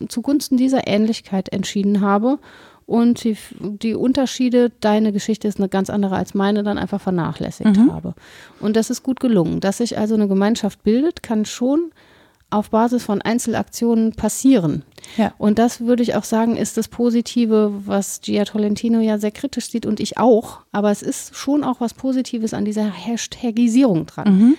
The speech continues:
Speaker 1: Also sich zusammenzufassen unter einem womöglich sehr allgemeinen Begriff heißt auch,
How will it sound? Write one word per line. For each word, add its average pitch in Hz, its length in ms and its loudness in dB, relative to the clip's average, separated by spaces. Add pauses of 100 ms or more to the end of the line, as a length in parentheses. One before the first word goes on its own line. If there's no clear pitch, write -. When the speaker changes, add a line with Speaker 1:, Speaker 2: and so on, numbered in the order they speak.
Speaker 1:
Also 196 180 -4
sich 220 240 -4
zusammenzufassen 214 1300 -4
unter 202 580 -2 (560)
einem 269 560 2 (540)
womöglich 214 500 0
sehr 202 240 -2
allgemeinen 196 1000 0
Begriff - 600 -4 (180)
heißt 202 300 -2
auch, 220 380 -2